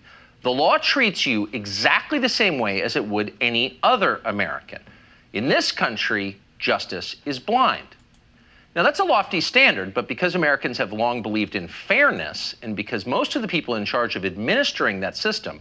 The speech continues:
have behaved in good faith, this country has, for the most part, lived up to its core ideal for two hundred and fifty years, making it the greatest country in the world.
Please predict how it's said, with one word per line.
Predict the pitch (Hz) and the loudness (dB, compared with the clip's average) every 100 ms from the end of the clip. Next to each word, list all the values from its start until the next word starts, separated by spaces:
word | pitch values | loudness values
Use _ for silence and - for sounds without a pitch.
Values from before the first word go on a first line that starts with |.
| - - - - | -18 -20 -8 -4
have | 107 | -2
behaved | 101 101 95 92 | -2 -2 -2 -6
in | |
good | 82 87 - | -8 -10 -2
faith, | 240 262 117 107 - - - - _ | 0 2 0 -6 -16 -20 -20 -20 _
this | 226 285 | 0 2
country | 302 233 214 170 | 0 0 0 0
has, | 202 220 | 2 2
for | - 185 | 0 -2
the | 143 | 0
most | 127 240 - - | 0 0 0 0
part, | 127 110 - | -2 -2 -6
lived | 120 123 240 190 - | -2 2 2 2 2
up | 214 190 - | 2 2 -2
to | 170 | -2
its | 151 | -2
core | - - 110 | -4 -2 0
ideal | 104 110 196 160 151 | 0 0 2 2 0
for | - | -2
two | 160 - | -4 -4
hundred | 95 110 98 | -4 -4 -6
and | 101 | -8
fifty | 104 95 - 196 | -6 -8 -6 -2
years, | 254 202 - - | 2 2 -2 -8
making | 101 92 95 | -10 -8 -6
it | 90 - - - - | -8 -10 -18 -20 -10
the | - | -6
greatest | 117 104 90 - | -2 -2 -4 -6
country | 90 85 87 | -10 -10 -10
in | |
the | 87 | -6
world. | 127 196 85 - | -2 -2 -2 -8